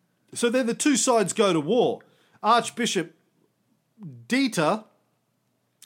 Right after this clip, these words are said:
goes to war with Archbishop Adolf.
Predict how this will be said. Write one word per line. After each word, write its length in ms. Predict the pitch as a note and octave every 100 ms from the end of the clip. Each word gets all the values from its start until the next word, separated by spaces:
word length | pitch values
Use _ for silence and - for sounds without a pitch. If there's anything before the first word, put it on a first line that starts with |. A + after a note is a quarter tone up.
| -
goes 340 | F#3 E3+ E3+ -
to 100 | D#3+
war 260 | C#3+ D3
with 160 | C#3 C3+
Archbishop 600 | C#3 C#3+ - C3+ C3+ B2 -
Adolf. 640 | E3 G3+ D3+ A#2+ E3+ -